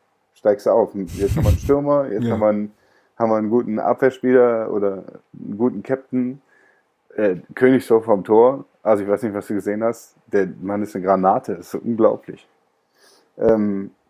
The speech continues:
Speaker 1: der hat, äh, der hat uns schon so viele Bälle da hinten rausgehalten, wo ich dachte, der ist drin. Und dann kriegst du natürlich eine Erwartungshaltung, dass du unbedingt aufsteigen willst.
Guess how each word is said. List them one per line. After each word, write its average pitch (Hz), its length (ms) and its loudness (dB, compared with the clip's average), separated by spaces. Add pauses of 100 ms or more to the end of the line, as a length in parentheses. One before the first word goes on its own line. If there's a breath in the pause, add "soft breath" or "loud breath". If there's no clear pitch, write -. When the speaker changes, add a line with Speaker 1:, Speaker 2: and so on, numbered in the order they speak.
(160)
Speaker 1:
der 104 340 0
hat, 113 360 -4
äh, 101 580 0 (800)
der 110 240 2
hat 113 100 2
uns 117 180 -4
schon 107 220 -2
so 113 160 2
viele 127 280 2
Bälle 120 380 4
da 101 100 4
hinten 95 280 -4
rausgehalten, 95 760 0
wo 104 80 -2
ich 101 120 -10
dachte, 101 260 -2
der 87 140 -2
ist - 180 -14
drin. 104 260 -2 (1200 soft breath)
Und 117 260 -4
dann 120 280 2 (160)
kriegst 156 260 0
du - 20 0
natürlich 139 320 0
eine 127 80 4
Erwartungshaltung, 113 800 2
dass 107 240 2
du 98 480 -2
unbedingt 110 480 0
aufsteigen 90 800 -2 (840)
willst. 95 560 -2